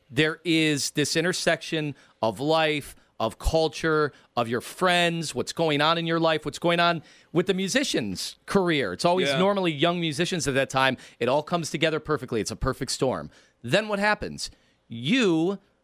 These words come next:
Speaker 1: go a certain way, right?
Speaker 2: Yeah.
Speaker 1: You end up maybe, how, how often did you change what you were into from,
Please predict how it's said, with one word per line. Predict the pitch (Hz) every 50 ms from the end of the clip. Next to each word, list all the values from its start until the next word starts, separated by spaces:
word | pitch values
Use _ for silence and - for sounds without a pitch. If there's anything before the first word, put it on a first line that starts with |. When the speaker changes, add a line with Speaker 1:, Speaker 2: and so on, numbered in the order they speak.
| - 131
Speaker 1:
go | 117 139 151 160
a | 165
certain | - - - 175 185 190 196
way, | 208 254 302 - - 82 78 - -
right? | 117 123 139 156 135 - _ _ _
Speaker 2:
Yeah. | 131 117 117 110
Speaker 1:
You | 127 127 127 131 147 196 247 277 269
end | 247 220 208 170
up | 170 165 175 -
maybe, | 151 143 147 147 151 160 156 156 151 - -
how, | - 151 202 208 - -
how | - 180 190 180
often | 165 165 160 143 - - - 98 85 80 82 85 - _ _ _ _ _ -
did | 151 151 127 113 131
you | 175 175
change | - - - 180 170 165 170 165 151 127
what | 143 151
you | 135 139 135
were | 131 127 131
into | 131 131 120 117 113 110
from, | 95 - - 127 117 117 113 113 113